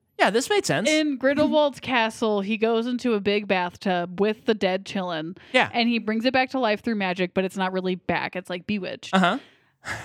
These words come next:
Speaker 2: And it didn't, like, Dumbledore see this somehow, like, magically?
Speaker 1: I don't think he did.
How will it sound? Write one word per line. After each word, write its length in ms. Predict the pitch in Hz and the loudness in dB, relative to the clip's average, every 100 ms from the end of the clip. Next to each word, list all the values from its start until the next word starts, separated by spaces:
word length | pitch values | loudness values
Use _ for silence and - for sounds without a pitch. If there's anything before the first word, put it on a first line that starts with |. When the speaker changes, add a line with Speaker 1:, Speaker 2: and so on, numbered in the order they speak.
| - - | -16 -4
Speaker 2:
And 140 | 285 | 2
it 220 | 302 294 - | 2 0 -4
didn't, 240 | 349 415 | -2 0
like, 180 | 359 277 | -2 2
Dumbledore 460 | 277 269 277 269 | 2 2 2 0
see 380 | 214 - - 214 | -2 -8 -6 -2
this 180 | 269 294 | -2 -2
somehow, 640 | - 294 294 294 285 302 302 _ _ | -2 -2 -2 -2 -4 -6 -8 _ _
like, 260 | 262 202 - | -2 -2 -2
magically? 580 | 185 190 247 247 262 269 | -2 -2 -4 -4 0 2
Speaker 1:
I 60 | |
don't 180 | 190 175 | 2 2
think 160 | 156 135 | 0 -2
he 100 | 101 | -4
did. 360 | 95 82 78 | -6 -6 -10